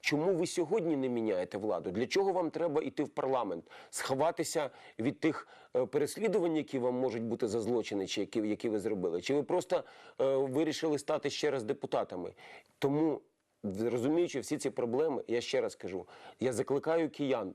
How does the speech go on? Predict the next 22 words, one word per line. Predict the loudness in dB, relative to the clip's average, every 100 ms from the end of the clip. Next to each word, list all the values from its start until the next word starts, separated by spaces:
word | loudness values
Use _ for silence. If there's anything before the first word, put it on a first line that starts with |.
| -4
підтримати | -4 -2 0 2 2 0
опозицію, | -2 -2 -2 -2 -4 -8
підтримати | -10 -4 0 2 2 -2
«Батьківщину» | -2 -4 -2 -4 0 0 0 -2 0
номер | 0 2 0
дев'ятнадцятий, | 0 0 -2 -4 -4 -8
підтримати | -6 0 2 2 0
«Свободу» | 0 -2 0 0 0 -2 -8 -20 -8 0
номер | 2 2
одинадцятий, | 0 0 0 -2 -6 -6
підтримати | -2 0 2 2 0
мажоритарників, | 0 0 0 0 0 0 -2 -4 -6 -2
кожний | 2 2 2 -2
з | 0
яких | -4 0 -2 -2
іде | 0 0
по | 2 -2
окремому | 0 0 0 0 0 0
округу. | -2 -6 -8 -10 -12 -18 -18 -8 0
Е, | 2 2 -2 -10 -2
тільки | 0 2 0
один | 0 0 -2